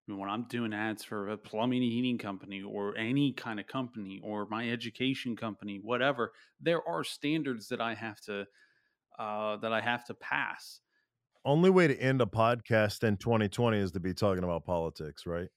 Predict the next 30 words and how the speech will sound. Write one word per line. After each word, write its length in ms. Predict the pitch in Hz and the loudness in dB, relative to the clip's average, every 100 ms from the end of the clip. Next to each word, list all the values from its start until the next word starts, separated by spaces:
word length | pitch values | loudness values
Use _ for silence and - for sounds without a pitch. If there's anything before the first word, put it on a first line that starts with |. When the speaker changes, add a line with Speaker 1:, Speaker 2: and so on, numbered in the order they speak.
| - | 2
Speaker 2:
You 120 | 185 | 6
know, 120 | 156 | 6
continuing 680 | 131 160 131 185 180 160 139 | 6 4 6 6 6 6 6
on 220 | 135 127 | 4 2
from 200 | - 120 | -2 -4
the 180 | 110 123 | -2 -2
agency, 640 | 120 107 110 - 107 101 - _ - | -2 -2 -6 -2 -2 -2 -6 _ -6
um, 440 | 107 101 92 92 85 _ _ | -2 -2 -4 -8 -14 _ _
two 160 | - 131 | -2 -2
point 300 | - 113 104 | 0 0 2
oh, 180 | 98 92 | 2 2
right? 340 | 101 120 127 - _ _ | 2 2 0 -8 _ _
Can 160 | - 156 | 0 2
you 80 | 139 | 2
share 240 | - 220 | 2 0
some 220 | 208 202 | 0 2
of 100 | 160 | 2
the 140 | 120 120 | 2 2
advice 720 | 104 87 107 117 110 - - - | 2 2 4 4 0 -4 -8 -10
that 420 | 98 107 104 95 - | -2 0 0 -2 -6
you 200 | 107 107 | -4 -2
dive 360 | 92 110 107 | 2 4 4
into 300 | 110 104 110 | 0 0 -4
during 400 | 95 104 104 101 95 | 2 2 4 2 2
the 340 | 95 90 90 - _ _ - | 2 2 0 -8 _ _ 2
Agency 460 | 123 113 104 110 | 4 4 0 -2
two 200 | - 117 | 0 -2
point 320 | 98 - 98 | -2 -2 0
oh 140 | 90 85 | 0 -2
course? 560 | - 85 69 - - | -6 -8 -6 -10 -12